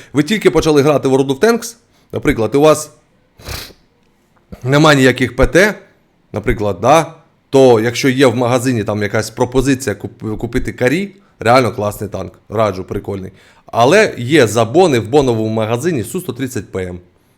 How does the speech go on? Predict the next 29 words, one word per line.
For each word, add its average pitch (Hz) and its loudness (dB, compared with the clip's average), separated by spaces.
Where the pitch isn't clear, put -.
Класна 123 -4
машина, 92 -12
реально 110 -2
класна, 117 -4
теж 101 -6
пушка, 117 -10
бомба, 98 -6
граната. 92 -14
Або, 170 4
або, 107 -4
або, 95 -8
або, 95 -10
або, 98 -14
або... 98 -10
Ну, 190 -8
не 226 -10
знаю, 151 -2
з 117 -8
П 170 -2
Т, 208 -2
ну, 160 -2
клас, 107 -2
мені 151 -2
подобається, 101 -6
дуже 110 -4
подобається, 95 -12
класна 107 -4
машина, 113 -8
все, 120 -2